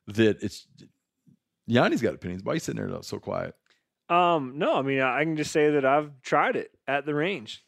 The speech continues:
Speaker 2: and I've shot the same size groups shooting through tape as I have, you know, just with a,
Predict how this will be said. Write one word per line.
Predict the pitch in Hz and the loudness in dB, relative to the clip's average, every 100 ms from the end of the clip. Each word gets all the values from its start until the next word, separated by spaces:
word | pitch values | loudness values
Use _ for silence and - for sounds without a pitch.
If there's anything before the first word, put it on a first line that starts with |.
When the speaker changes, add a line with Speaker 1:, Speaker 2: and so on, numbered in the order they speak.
| _ | _
Speaker 2:
and | 139 135 | -8 -6
I've | 117 | -4
shot | - 143 139 | 0 2 0
the | 135 | -4
same | - 139 143 | -6 -4 -4
size | - 139 139 139 | 0 2 0 -2
groups | 143 170 - - | -2 -2 -4 -12
shooting | - 147 131 135 | -10 -8 -8 -8
through | - 131 139 135 135 - _ _ - | -6 -2 0 0 -2 -6 _ _ 0
tape | 165 160 - - | 2 2 -4 -8
as | 123 120 | -4 0
I | 120 | 0
have, | 123 120 117 _ _ _ _ _ _ _ _ _ _ _ _ _ _ | 0 -2 -4 _ _ _ _ _ _ _ _ _ _ _ _ _ _
you | 127 | -6
know, | 113 107 | -4 -4
just | 107 - | -6 -6
with | 107 | -2
a, | 107 95 | 0 -2